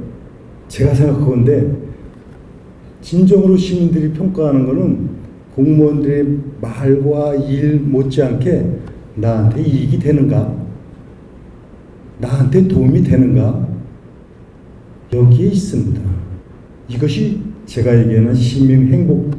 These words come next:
체감 지수의 요체라는 겁니다. 다시 말씀드릴까요? 지금 우리가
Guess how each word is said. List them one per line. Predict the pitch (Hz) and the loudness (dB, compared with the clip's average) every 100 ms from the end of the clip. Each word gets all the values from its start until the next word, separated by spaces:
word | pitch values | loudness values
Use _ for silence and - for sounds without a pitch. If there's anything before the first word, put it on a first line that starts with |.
| - | -10
체감 | - 185 180 165 | -6 -2 2 2
지수의 | 143 123 131 131 - - - | 2 0 2 2 2 0 0
요체라는 | 147 143 147 147 127 110 | 2 2 0 0 -2 -2
겁니다. | 101 95 92 98 98 - - - - - - - - - - - - - - - - | -4 -6 -6 -4 -6 -6 -12 -18 -20 -20 -20 -20 -20 -20 -20 -20 -20 -20 -20 -20 -8
다시 | - 135 - | -2 2 2
말씀드릴까요? | 135 135 120 110 113 120 - - - - - - - - | 2 2 0 -2 -2 -2 0 -2 -6 -14 -20 -20 -20 -4
지금 | 156 143 | 0 2
우리가 | 135 147 143 143 | 4 2 2 -2